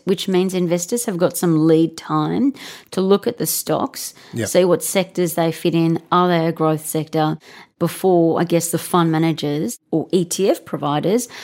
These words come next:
Speaker 1: have to compulsorily buy stocks. So, say, for example, I saw over eleven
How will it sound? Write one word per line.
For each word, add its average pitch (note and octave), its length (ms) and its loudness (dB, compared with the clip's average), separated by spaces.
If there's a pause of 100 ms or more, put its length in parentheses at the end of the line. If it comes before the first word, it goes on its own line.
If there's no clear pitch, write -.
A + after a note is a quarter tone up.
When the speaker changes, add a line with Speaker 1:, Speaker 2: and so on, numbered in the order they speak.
(100)
Speaker 1:
have F3+ 180 -4
to E3+ 160 2
compulsorily D#3+ 800 -2
buy C3+ 440 -6
stocks. - 720 -8 (600)
So, G3+ 240 0
say, A#3 200 0
for C4 140 -2
example, F3 880 4
I F3+ 120 0
saw E3+ 800 2
over E3+ 360 2
eleven F3 680 2